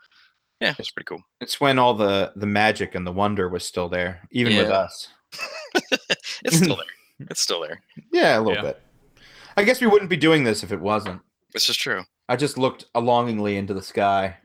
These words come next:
Speaker 1: I think this is just the result of, like, when we were all, you know, back in this time, we were all just, like, babies. Now it's just kinda grown.
Speaker 3: It's a lot of, a lot of time to get jaded on the hobby, a little bit.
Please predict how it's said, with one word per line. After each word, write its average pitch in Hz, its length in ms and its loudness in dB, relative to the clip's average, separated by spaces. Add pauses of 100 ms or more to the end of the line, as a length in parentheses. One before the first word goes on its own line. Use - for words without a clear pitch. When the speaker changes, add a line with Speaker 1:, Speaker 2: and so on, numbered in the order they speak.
(160)
Speaker 1:
I 170 100 2
think 190 160 2
this 180 140 2
is 160 100 0
just 151 260 0
the 131 80 0
result 110 460 2
of, 95 160 -2
like, 90 380 0
when 101 200 -4
we 101 100 2
were 98 120 2
all, 92 280 0 (260)
you 95 80 -10
know, 87 100 -4
back 95 280 0
in 90 100 -4
this 92 140 -2
time, 82 260 -4
we 87 60 -10
were 87 80 -4
all 85 80 -4
just, 82 160 -6
like, 82 140 -16
babies. 85 520 -4
Now 85 160 -10
it's 82 120 -4
just 85 140 -2
kinda 85 160 -4
grown. 85 160 -6 (400)
Speaker 3:
It's - 100 -8
a 160 60 0
lot 151 260 4
of, 147 260 0
a 165 60 0
lot 151 240 4
of 151 60 -4
time 139 260 0
to 131 60 -4
get 113 160 -4
jaded 110 360 -4
on 98 120 -6
the 98 80 -8
hobby, 101 420 -6
a 113 60 -12
little 98 240 -8
bit. 95 280 -14